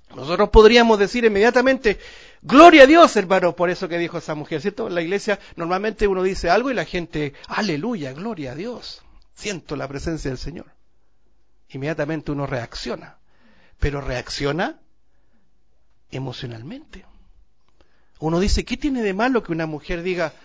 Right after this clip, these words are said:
esa expresión tan elogiable, por decir así?".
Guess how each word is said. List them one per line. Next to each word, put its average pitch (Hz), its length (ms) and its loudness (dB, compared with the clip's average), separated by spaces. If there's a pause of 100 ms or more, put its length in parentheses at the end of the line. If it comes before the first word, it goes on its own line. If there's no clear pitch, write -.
(640)
esa 165 240 -8
expresión 165 560 -10
tan 180 400 -8 (560)
elogiable, 139 580 -10
por 123 160 -12
decir 127 260 -10
así?". - 280 -16